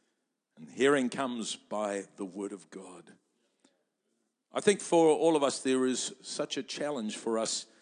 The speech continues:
to live in this place which is beyond yesterday and be for tomorrow. It's the place where I'm hearing God in my now. The second thought is this, that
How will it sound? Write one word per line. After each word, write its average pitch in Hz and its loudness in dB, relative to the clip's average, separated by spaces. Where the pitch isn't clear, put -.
to 127 -4
live 127 -2
in 117 -2
this 117 -2
place - -6
which 123 -6
is 113 -8
beyond 113 -6
yesterday 95 -4
and 87 -12
be 90 -8
for 131 -2
tomorrow. 104 -6
It's - -12
the - -10
place 127 -2
where 104 -2
I'm 95 -6
hearing 104 -4
God 92 -8
in 104 -6
my 90 -6
now. 87 -12
The 113 -4
second 208 4
thought 175 4
is 156 2
this, 160 0
that 147 -4